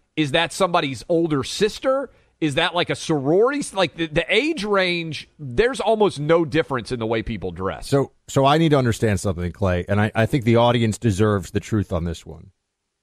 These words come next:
Speaker 2: Do you own either European cut or full-scale Speedo
Speaker 1: Oh,
Speaker 2: bathing
Speaker 1: no.
Speaker 2: suits?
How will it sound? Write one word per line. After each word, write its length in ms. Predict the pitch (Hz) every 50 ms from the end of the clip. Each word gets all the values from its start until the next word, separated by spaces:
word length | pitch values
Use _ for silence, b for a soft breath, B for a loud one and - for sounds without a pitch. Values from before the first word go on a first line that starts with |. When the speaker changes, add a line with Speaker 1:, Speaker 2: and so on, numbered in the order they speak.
| _ 95
Speaker 2:
Do 120 | 107 135
you 260 | 147 160 180 185 196 190
own 520 | 175 170 170 165 151 139 127 123 120 123 -
either 500 | 117 120 123 127 127 110 123 120 120 117 -
European 720 | 117 123 147 151 156 165 147 - - 147 151 147 147 143
cut 400 | - - 151 135 131 131 - - -
or 220 | 123 117 113 113 101
full-scale 1000 | - - - 151 143 139 - - - - 139 135 131 127 127 120 117 113 110 - _ _ _ _ _ _ _ _
Speedo 920 | - - - - - - 156 151 151 143 123 113 110 104 98 98 98 92 - _ _ _ _ _ _
Speaker 1:
Oh, 100 | 117 113
Speaker 2:
bathing 260 | 113 120 120 107 101
Speaker 1:
no. 40 | 90
Speaker 2:
suits? 540 | 85 - - 87 78 76 - _ _ _